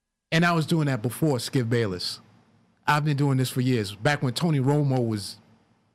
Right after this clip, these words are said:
giving it up in big games. Mister Overrated himself, Tony Romo, <laughs> who never played, <laughs> who stunk in every big game he ever played in his life.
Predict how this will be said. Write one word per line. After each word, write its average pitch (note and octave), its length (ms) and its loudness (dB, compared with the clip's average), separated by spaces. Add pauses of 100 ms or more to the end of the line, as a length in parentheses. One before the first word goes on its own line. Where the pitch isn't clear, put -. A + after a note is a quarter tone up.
(160)
giving D3 260 0
it C3+ 120 0
up C3 160 -2
in A#2+ 80 0
big B2 240 0
games. A2 460 -2 (840)
Mister C#3+ 240 2
Overrated C3 500 -2
himself, A#2 360 -2
Tony A#2+ 260 0
Romo, A2 360 0 (800)
<laughs> - 800 -10
who D3+ 100 2
never D3 260 0
played, C3+ 500 -4 (400)
<laughs> - 1040 -14
who F#3 100 2
stunk - 520 -2 (160)
in E3+ 160 -4
every F#3 260 0
big D3+ 320 0
game E3 240 -2
he E3 60 -2
ever D3+ 140 -4
played D#3 320 -4
in C3+ 80 -2
his A#2 140 -4
life. A#2+ 480 -4